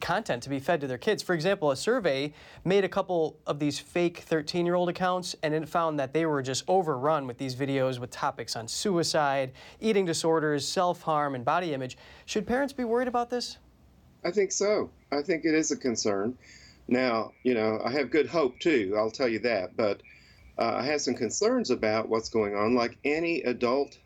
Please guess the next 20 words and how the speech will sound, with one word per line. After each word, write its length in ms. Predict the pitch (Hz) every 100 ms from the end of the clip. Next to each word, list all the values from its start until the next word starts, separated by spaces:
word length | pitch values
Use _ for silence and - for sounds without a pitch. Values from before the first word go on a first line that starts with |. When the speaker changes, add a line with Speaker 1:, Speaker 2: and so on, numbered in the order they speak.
| _
Speaker 2:
has 680 | - 139 131 95 104 127 -
and 360 | 120 120 123 113 -
any, 340 | 123 147 151 - _
any 180 | 131 151
parent 400 | - 170 220 202
has. 500 | 104 104 101 - - - - - - -
Uh, 200 | 120 120
people 340 | - 151 151 143
are 120 | 139
concerned 480 | 151 131 151 165 165
about 280 | 123 123
what's 160 | 113 127
being 200 | 139 135
fed 220 | 127 110
to 40 | 120
their 160 | 120
kids. 280 | 123 185 131
We 120 | 113
know 440 | 123 139 220 190 - - - _ _ _ -
that 380 | 127 117 110